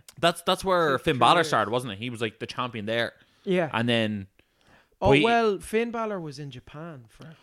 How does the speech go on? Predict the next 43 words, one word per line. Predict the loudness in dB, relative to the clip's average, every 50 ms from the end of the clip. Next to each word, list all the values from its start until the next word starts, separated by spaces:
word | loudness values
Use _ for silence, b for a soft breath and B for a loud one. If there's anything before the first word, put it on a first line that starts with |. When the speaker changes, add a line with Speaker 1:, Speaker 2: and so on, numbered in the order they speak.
| _ _ -2
Speaker 1:
But | -2
when | 0 0 -2
he | -4 -4
came | -4 -4 -4 -4 -4
to |
W | -4 -4 -4 -4 -4
W | -4 -4 -4
E | -4
first, | -4 -6 -8 -8 -10 -12 -14
he | -14 -12
was, | -10 -10 -10 -10 -12 -14 _ _
Speaker 2:
Yeah, | -4 -2 0 0
Speaker 1:
he | 0 -2
was, | -4
Speaker 2:
in | -4 -2
Speaker 1:
he | -2
was, | -2 -2
Speaker 2:
N | -4
X | -4 -6 -10
T. | -10 -10
Speaker 1:
he | -10
was | -8 -8
the | -6
N | -6 -4 -6
X | -6 -8 -8
T. | -6 -4 -4 -4
Speaker 2:
Yeah. | -6 -8 b b b b b b b b b b _ _ -8 -4
Speaker 1:
And | -4 -2 -2 -2 -2 -2 -2 -2 -2 -4 -6 -8 -10 _ -6
then | -4 -2 -2 -2 -4
he | -4 -6
was, | -6 -6 -4 -4
like, | -6 -6 -8 -14 -20 -20 -20 _ _ -20 -20 _ _ _ _ _ _ _ _ _ _ _ _ _ -6
"The | -6 -4
Demon." | -2 0 0 0 0 -2 -2 -4 -8 -10 -20 -20 -20 -20 -20 -20 _ _ _ _ _ _ _ -8
What | -2 2 4 4 6 4 4
is | 2 -2
the | -4
story | -4 -2 0 0 0
with | -2 -4 -6
the | -4
Demon? | -2 0 0 0 -2 -4 -6
You | -6 -6
ha-, | -6